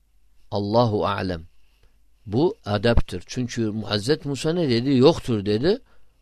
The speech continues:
Ama Allah biliyordu, var. Bu da o çıktı. Bilmediğin şeyde "Allahu alem" dersin. Onun için sahabe Resulullah'a her zaman derdir,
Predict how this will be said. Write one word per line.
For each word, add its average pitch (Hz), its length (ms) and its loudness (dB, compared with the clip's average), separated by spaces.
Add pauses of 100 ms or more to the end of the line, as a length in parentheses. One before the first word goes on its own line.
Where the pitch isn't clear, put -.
(240)
Ama 98 220 -2
Allah 104 340 0
biliyordu, 123 440 2
var. 101 160 2 (840)
Bu 110 120 -2
da 117 60 0
o 110 140 0
çıktı. - 360 -12 (200)
Bilmediğin 147 580 2
şeyde 139 380 0
"Allahu 127 440 4
alem" 98 320 -2
dersin. 90 240 -8
Onun 131 140 -4
için 156 180 -10
sahabe 143 480 0
Resulullah'a 156 520 0
her 175 80 4
zaman 143 360 -4
derdir, 160 320 2